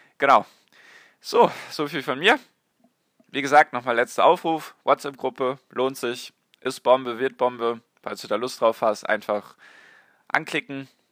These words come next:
den Link unten und dann bist du in meiner WhatsApp-Gruppe drin. Da hau ich alles Mögliche raus, was ich mir so angesammelt habe die letzten Jahre. Genau, also es lohnt sich komplett.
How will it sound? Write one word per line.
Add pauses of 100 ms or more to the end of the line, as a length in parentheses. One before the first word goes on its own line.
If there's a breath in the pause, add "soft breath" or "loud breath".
(120)
den
Link
unten (880)
und
dann
bist
du
in
meiner
WhatsApp-Gruppe
drin.
Da
hau
ich
alles
Mögliche
raus,
was
ich (120)
mir
so
angesammelt
habe
die
letzten
Jahre. (380)
Genau,
also
es
lohnt
sich
komplett.